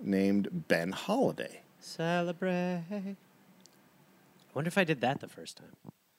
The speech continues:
Speaker 1: In eighteen sixty-eight, Elizabeth Carruthers and her son owned a, a huge, huge plot of land, six hundred forty acres, just south of, just south of Portland, downtown.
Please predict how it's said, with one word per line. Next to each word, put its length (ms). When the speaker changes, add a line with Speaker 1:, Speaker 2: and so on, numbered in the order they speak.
Speaker 1:
In 140
eighteen 260
sixty-eight, 380
Elizabeth 500
Carruthers 880
and 580
her 160
son 380
owned 240
a, 200
a 200
huge, 680
huge 360
plot 220
of 80
land, 200
six 260
hundred 280
forty 280
acres, 440
just 220
south 280
of, 140
just 180
south 220
of 80
Portland, 400
downtown. 460